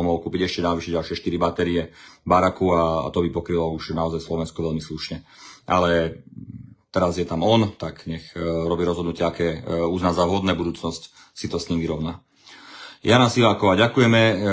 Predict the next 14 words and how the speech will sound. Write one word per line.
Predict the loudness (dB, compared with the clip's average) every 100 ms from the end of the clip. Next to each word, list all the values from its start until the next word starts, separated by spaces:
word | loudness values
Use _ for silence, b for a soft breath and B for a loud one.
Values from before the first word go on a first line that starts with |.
| 2
za | 2 4
prácu, | 2 2
čo | 2
robíte | 2 2
namiesto | 2 2 0
parlamentnej | 0 2 2 0 0
opozície. | 0 2 0 0 0
Zvíťazí | 0 0 0 0 0
zlo, | 0 2
keď | 0 -2
slušní | -2 -2
ľudia | -2 0 -2
budú | -4
ticho. | -2 -2 -2 -4 -6